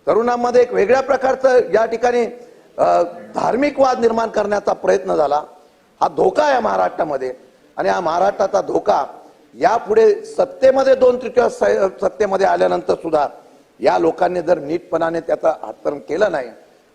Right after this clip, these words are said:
तर महाराष्ट्र हा अशांततेच्या असलेल्या ज्वालामुखीवर बसलाय,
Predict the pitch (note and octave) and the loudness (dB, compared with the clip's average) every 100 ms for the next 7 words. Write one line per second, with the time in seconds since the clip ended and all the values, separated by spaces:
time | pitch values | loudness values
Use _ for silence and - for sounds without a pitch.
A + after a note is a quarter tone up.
0 | _ D3 A#2+ A#2 C#3 E3+ - G3 G3+ - | _ -6 -4 -2 0 0 2 2 2 -6
1 | - - B2+ C#3 B2 G#3 G#3+ - F#3+ - | -20 -6 -4 -2 -2 -2 -2 -2 -2 0
2 | F#3 F3+ D3+ C3+ - E3+ E3 D#3 C#3 C3+ | 0 0 0 -4 -4 -2 0 0 0 0
3 | F#3 E3+ - F3 D#3+ B2+ C3 E3 F#3+ | 0 -2 -2 0 0 0 -2 0 0